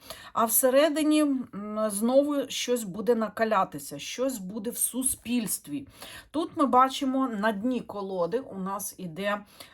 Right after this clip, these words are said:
е, переможець або колісничий, можна і так сказати, так? Тобто, е, якщо ми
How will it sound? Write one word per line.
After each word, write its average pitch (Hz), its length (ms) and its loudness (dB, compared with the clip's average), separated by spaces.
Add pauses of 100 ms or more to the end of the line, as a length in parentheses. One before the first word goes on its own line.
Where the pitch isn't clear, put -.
(100)
е, 175 360 -4 (920)
переможець 202 880 2
або 170 560 -2
колісничий, 175 720 -6
можна 160 300 -8
і 156 40 -8
так 170 260 -2
сказати, 135 580 -12
так? 214 260 -6 (440)
Тобто, 233 480 2 (260)
е, 170 300 -4
якщо 285 480 0 (260)
ми 226 400 2